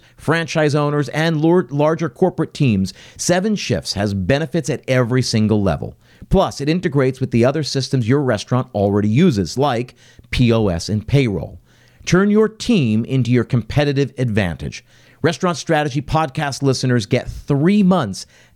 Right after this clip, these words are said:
absolutely free. Get started at seven shifts dot com slash restaurant strategy.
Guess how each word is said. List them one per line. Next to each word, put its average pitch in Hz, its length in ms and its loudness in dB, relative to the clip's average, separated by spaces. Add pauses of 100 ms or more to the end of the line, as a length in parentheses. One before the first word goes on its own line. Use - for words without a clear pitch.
(100)
absolutely 151 1120 0
free. 101 520 0 (340)
Get 160 180 -2
started 131 480 0
at - 160 -6
seven 165 440 -2
shifts 196 360 -2
dot 185 260 -4
com 120 480 -2
slash 107 400 -4
restaurant 143 500 -2
strategy. - 600 -6